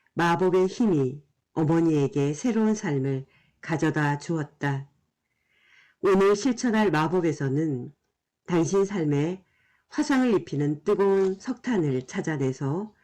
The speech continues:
감사하는 마음을 활용하여 이 뜨거운 석탄을 말 그대로 황금으로 바꿀 것이다. 관계가 틀어졌거나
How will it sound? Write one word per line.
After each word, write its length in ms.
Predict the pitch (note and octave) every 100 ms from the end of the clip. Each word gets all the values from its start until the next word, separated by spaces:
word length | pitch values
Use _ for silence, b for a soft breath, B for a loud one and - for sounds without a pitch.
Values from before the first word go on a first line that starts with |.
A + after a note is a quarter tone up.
| b b b
감사하는 680 | F#3 F#3+ G3+ F#3+ F3+ F3+
마음을 500 | D3 C3+ C#3+ D3+ D#3
활용하여 840 | - A#3 G#3+ G3 C3+ C3 C#3+ C3 - _ _ _ _ _ _ -
이 300 | G3 G3 G3
뜨거운 380 | A#3 A3 G#3+ A3
석탄을 720 | A3 - - D#3 C3+ C3 C#3 _ _
말 320 | - D#3 E3 E3
그대로 600 | - D#3+ D#3+ C3+ C#3 - _ _ _ _ -
황금으로 880 | C4 A3+ G#3+ G3+ D3 C#3+ C3 B2 -
바꿀 340 | F3 - E3+
것이다. 560 | D3 C#3+ C#3+ C#3 C#3+ _ _ _ _ _ _ _ _ _ _ _ _ _ _ _ _ _ _
관계가 560 | - F#3 F3 F#3 F#3 F#3+
틀어졌거나 880 | - A#3 F3 D3+ C#3 C3 C3 E3 G#3